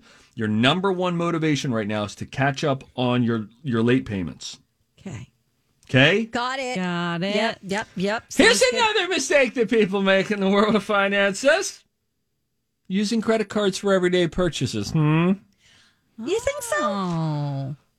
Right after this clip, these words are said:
Speaker 1: The balance dot com certainly does. They say that when you use your credit cards to cover the shortfalls in your spending, you can run up a huge amount of debt in a really short period of time. I'll tell you
Speaker 2: Yeah.
Speaker 1: what I think you're talking about, Don, in a moment.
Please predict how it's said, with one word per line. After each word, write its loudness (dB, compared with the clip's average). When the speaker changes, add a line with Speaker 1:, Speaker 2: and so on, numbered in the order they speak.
Speaker 1:
The 6
balance 0
dot 0
com 0
certainly 0
does. 2
They 0
say -2
that -4
when 2
you 4
use 2
your -8
credit 0
cards 2
to -2
cover 0
the 2
shortfalls -2
in 2
your 2
spending, 0
you 4
can 0
run 2
up -2
a 0
huge -2
amount 0
of -4
debt 2
in 0
a 2
really 2
short -2
period 0
of -8
time. -2
I'll -4
tell 0
you 4
Speaker 2:
Yeah. 2
Speaker 1:
what 0
I 4
think -2
you're -2
talking -4
about, -6
Don, 0
in 0
a 0
moment. 2